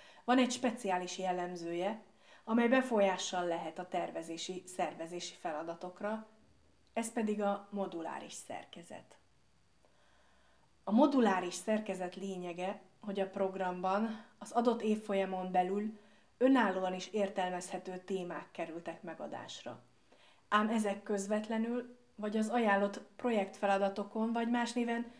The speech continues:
kapcsoló feladatokon keresztül összekapcsolódhatnak. Ennek köszönhetően az egyes témákra épített önálló tematikus napok komplex tematikus hétté,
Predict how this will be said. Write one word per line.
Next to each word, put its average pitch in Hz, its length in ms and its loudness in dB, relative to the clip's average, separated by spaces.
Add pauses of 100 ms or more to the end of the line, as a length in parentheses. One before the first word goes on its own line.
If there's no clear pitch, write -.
(140)
kapcsoló 202 600 4
feladatokon 180 760 0
keresztül 220 760 -4 (200)
összekapcsolódhatnak. - 1300 -12 (1600)
Ennek 269 340 6
köszönhetően 208 1040 -4
az - 180 -8
egyes 262 460 6
témákra 208 500 4
épített 180 640 -2
önálló 208 580 6
tematikus 190 720 -2
napok 202 480 -4 (560)
komplex 202 640 6
tematikus 196 720 0
hétté, 220 680 -2